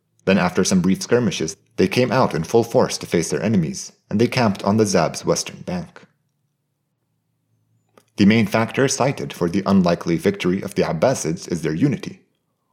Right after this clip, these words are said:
or perhaps it is more accurate to blame the divisions within the Umayyad camp. We're told that whenever Marwan would order one tribe to go on the offensive, they'd respond by asking him why he didn't ask their rivals instead.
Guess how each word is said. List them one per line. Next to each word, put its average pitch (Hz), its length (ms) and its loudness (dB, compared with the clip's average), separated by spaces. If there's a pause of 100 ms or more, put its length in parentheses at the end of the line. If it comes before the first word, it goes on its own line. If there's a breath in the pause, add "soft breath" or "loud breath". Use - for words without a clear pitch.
(120)
or 143 80 0
perhaps 143 400 0
it 143 80 4
is 123 120 2
more 131 340 2
accurate 92 440 0
to - 200 -4
blame 92 480 2
the 95 120 -2
divisions 90 540 -2
within 90 320 0
the 80 80 -8
Umayyad 76 440 -6
camp. - 340 -6 (1200)
We're 92 140 4
told 92 400 4
that 92 160 -2
whenever 90 300 2
Marwan 80 560 -2
would 85 180 -2
order 85 340 2
one 104 220 0
tribe 82 400 -4
to - 80 -8
go 90 160 2
on 76 120 -2
the - 80 -8
offensive, 110 540 -4 (280 soft breath)
they'd 135 180 2
respond 113 400 2
by 107 100 4
asking 104 380 0
him 104 180 0
why 90 140 2
he 101 120 0
didn't 92 220 2
ask - 300 -6
their 82 120 0
rivals 92 520 -2
instead. - 480 -6